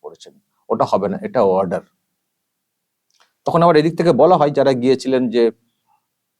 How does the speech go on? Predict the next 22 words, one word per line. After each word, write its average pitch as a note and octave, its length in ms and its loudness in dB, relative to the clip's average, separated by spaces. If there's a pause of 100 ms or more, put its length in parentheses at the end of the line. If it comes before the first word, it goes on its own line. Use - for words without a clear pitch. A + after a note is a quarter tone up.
(600)
"এখানে G3+ 240 0
তো G3+ 160 0
পঞ্চায়েত E3 380 0
মেম্বারের F3 520 2
সই E3+ 280 0
করার F#3 220 0
তো F#3 160 -4
কোনো F3+ 580 -2
জায়গা C#3 300 2
নেই, G3 260 -6 (1400)
এখানে G3 200 0
তো F#3 180 2 (540)
পঞ্চায়েত D#3 460 0
প্রধান G3+ 500 0
বা G3+ 120 4
আরো E3 140 2
অন্যদের D3 460 0
উপরের B2 440 -2 (320)
সই G#2+ 220 -4
করার G#2+ 240 -2
জায়গা F2+ 260 -4
রয়েছে, D2+ 320 -14